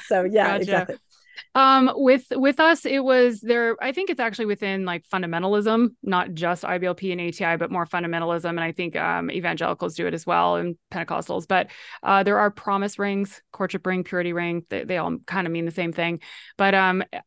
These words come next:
Speaker 2: I, <laughs> I was saying the other day, and I know it's a little crude, so hopefully I'm not triggering anybody, but I feel like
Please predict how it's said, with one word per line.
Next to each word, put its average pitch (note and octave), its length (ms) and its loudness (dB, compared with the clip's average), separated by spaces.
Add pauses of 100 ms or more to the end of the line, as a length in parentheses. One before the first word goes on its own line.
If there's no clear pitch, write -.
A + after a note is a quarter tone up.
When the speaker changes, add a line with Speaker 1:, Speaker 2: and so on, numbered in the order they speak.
(120)
Speaker 2:
I, G3+ 200 4
<laughs> G#3+ 140 4
I - 40 10
was A#3 160 4
saying C#4 220 6
the C#4+ 60 6
other A#3+ 140 2
day, G#3+ 220 2
and G#3 80 0
I G#3 40 0
know G#3+ 120 0
it's A3+ 120 -4
a C4+ 60 -4
little A3 220 -2
crude, G3 420 -2
so F3+ 400 -2
hopefully G3+ 220 -6
I'm F#3+ 40 -2
not F#3+ 140 -2
triggering F3 280 -4
anybody, F3 460 -2 (380)
but A3+ 100 4
I A#3 100 6
feel B3+ 220 4
like B3 220 4